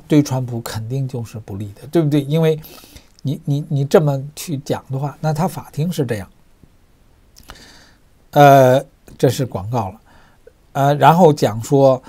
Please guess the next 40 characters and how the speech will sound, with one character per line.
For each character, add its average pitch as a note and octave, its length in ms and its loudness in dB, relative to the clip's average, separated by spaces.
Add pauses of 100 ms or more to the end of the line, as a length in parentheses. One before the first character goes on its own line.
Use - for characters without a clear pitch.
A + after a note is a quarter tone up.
(180)
谁 E3 460 4 (120)
怎 A#2 120 -6
么 A#2+ 120 -4
样 C3+ 180 0
支 D#3 220 -2
付 D3+ 180 -4
什 B2 160 -8
么 B2+ 120 -8
钱， G#2+ 300 -10 (200)
大 A#2+ 140 -8
概 A2+ 200 -10 (300)
整 C#3+ 180 0
体 - 160 -6
的 G#2+ 100 -8
过 B2+ 220 -2
程 F#2+ 180 -12 (120)
就 - 180 -20
是。 - 120 -20 (1300)
然 G3+ 180 8
后 A#3 80 8
他 A#3+ 100 10
介 A3+ 220 4
绍， D#3+ 240 6
在 D#3+ 240 8
整 C3+ 240 -4
个 E3 160 2 (160)
过 F3 160 0
庭， D3+ 300 -6
过 D#3+ 160 2
堂 C#3 240 -8
的 F3 100 -4
过 C#3+ 160 -6
程 G#2+ 160 -12
中， C3+ 160 -10 (480)
等 C3+ 180 -4
到 D3+ 300 6
下 G3 300 2
午 G#2+ 120 -12
之 D#3+ 160 -4
后， D#3+ 200 -8